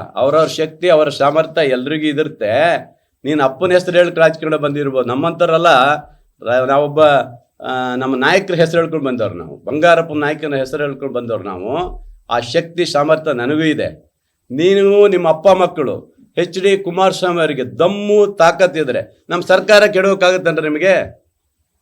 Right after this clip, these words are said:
ನಿಮ್ಗೆ ಆಗತ್ತಾ? ಶಕ್ತಿ ಇದೆ ನಿಮಗೆ? ಯಾಕಂದ್ರೆ ನೀವು ಹಡವಿ ದುಡ್ಡು ಮಾಡಿದಿರಿ, ಯತ್ನಾಳ್ ಹೇಳಿದ್ರಲ್ಲ,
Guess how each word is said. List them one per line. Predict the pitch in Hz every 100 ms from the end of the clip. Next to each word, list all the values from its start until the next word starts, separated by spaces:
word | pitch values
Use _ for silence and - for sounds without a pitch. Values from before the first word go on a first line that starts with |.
| _ _ _
ನಿಮ್ಗೆ | 160 185 185
ಆಗತ್ತಾ? | 208 220 - 202 202 104 101 _ _ _ _ _ -
ಶಕ್ತಿ | 208 - 220 220
ಇದೆ | 202 196
ನಿಮಗೆ? | 185 175 202 170 107 - _ _ _ _ _ _ _ _ -
ಯಾಕಂದ್ರೆ | 190 220
ನೀವು | 220 202
ಹಡವಿ | 220 240
ದುಡ್ಡು | 233 190
ಮಾಡಿದಿರಿ, | 220 220 208 180
ಯತ್ನಾಳ್ | 180 226 220
ಹೇಳಿದ್ರಲ್ಲ, | 226 220 214 151